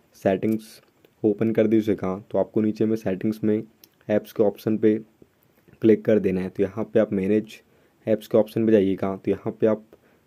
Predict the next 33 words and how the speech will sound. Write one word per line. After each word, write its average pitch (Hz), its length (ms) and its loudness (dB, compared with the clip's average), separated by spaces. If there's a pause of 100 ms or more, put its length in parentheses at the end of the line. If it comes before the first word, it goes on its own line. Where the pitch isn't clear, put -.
कैमरा 101 300 2
एप्लीकेशंस 110 500 -2
को 113 120 4
ओपन 110 220 2
कर 110 140 0
दीजिएगा। 104 460 0 (220)
And 107 120 -4
इसकी 104 180 -2
जितनी 110 220 0
भी 107 100 2
गाइस 110 200 4
एप्लीकेशन 107 580 0 (420)
परमिशंस 110 480 0
रहती 98 260 -2
है, 95 60 0
उसे 107 260 -2
आप 110 160 -2
अलाउ 107 180 4
कर 110 160 2
दीजिएगा। 104 540 0 (380)
And 110 140 0
इसका 110 260 -2
आप 110 180 -4 (420)
डेटा 98 280 0
वगैरह 110 320 4
क्लियर 110 300 4
कर 110 160 2
दीजिएगा 101 560 0
स्टोरेज 110 420 0
के 107 120 -2
ऑप्शन 101 280 -2
पे 101 60 -2
जाके, 95 380 -2